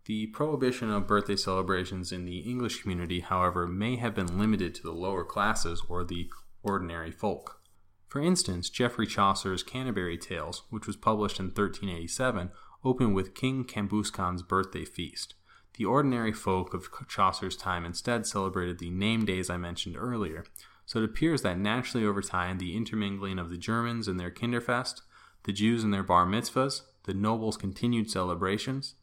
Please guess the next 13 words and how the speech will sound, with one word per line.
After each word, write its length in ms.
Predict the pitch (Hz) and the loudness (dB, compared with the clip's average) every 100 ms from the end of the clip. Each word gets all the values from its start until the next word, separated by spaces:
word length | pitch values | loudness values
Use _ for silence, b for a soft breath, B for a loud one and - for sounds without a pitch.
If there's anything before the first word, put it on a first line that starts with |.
| _ | _
the 120 | 107 98 | -4 -4
changing 480 | - 123 123 107 | 0 2 2 2
status 440 | 101 95 101 107 - | 0 0 0 -2 -4
of 120 | 87 | -4
the 160 | 87 82 | -4 -4
saints 460 | - 110 120 - | -2 0 -2 -4
and 120 | 98 | -4
therefore 400 | 95 92 - 92 | -2 -4 -2 -4
name 300 | 87 92 101 | -2 -2 0
days 280 | 101 101 104 | 0 0 -2
after 320 | 85 95 - | -4 -4 -4
the 100 | 95 | -2
Restoration, 760 | 92 90 - 90 101 120 135 | -2 -2 -4 -2 0 0 -2